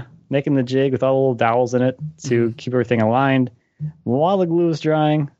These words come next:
Speaker 1: It probably took me three or four hours to make that jig.
Speaker 2: Wow. That's crazy just for the jig. So apple press, not actually that familiar with it. What, I mean, I'm looking right now. I'm familiar with the concept, I understand, but how it's actually made. So what, what is the, um, pressing mechanism? Is it a screw that you're using, or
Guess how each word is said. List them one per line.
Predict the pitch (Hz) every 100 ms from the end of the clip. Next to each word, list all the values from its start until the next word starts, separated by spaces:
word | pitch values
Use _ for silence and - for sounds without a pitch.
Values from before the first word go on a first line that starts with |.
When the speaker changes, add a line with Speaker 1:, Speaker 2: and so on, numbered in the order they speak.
| _ _ _ _
Speaker 1:
It | -
probably | 147 131
took | 139 135
me | 117
three | 143
or | 135
four | 127
hours | 117 117 110
to | 120
make | 113
that | 110 104
jig. | 113 110 - _ _ _ _ -
Speaker 2:
Wow. | 110 101 - _ _ _ _ _
That's | 135 -
crazy | 127 110 113
just | 120 -
for |
the | 117
jig. | 113 117 110
So | - 151 147 156 - _ _ 160
apple | 160 143
press, | - 113 - -
not | 135 135 156 - -
actually | 139 - 143 123
that | 123 123
familiar | - 123 123 117
with | 110 -
it. | -
What, | 127 -
I | 131
mean, | 117 113 117
I'm | 120
looking | 131 131 127
right | 117 117
now. | 117 110 - - - - _
I'm | - 139 139
familiar | 156 151 131
with | 120
the | 110
concept, | - 110 104 127 120
I |
understand, | 117 113 117 107
but | - -
how | - 120
it's | 113 113
actually | 117 - 117
made. | 120 117 107
So | 123
what, | 135 131
what | 151 170
is | 175 160
the, | 160 151 139
um, | 131 123
pressing | - 156 - 151 131
mechanism? | 135 135 117 110
Is | 110 113
it | 110
a |
screw | - - 139 175 180
that | 165
you're | 170
using, | 170 180 180 190 175
or | 127 120 117 113